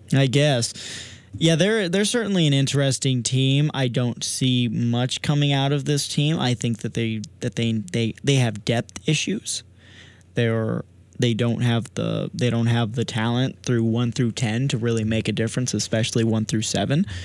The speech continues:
And that will be their downfall. They have a lot of talents. They just, they have a lot of skill. They just need to put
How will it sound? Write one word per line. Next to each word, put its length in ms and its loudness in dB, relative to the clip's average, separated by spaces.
And 240 4
that 140 4
will 120 2
be 140 0
their 120 2
downfall. 420 0
They 100 2
have 180 2
a 60 0
lot 260 0
of 140 -4
talents. 340 -2
They 80 0
just, 300 -2
they 100 0
have 160 0
a 40 0
lot 200 0
of 100 -2
skill. 320 0
They 140 2
just 240 -2
need 140 -2
to 80 -2
put 320 -2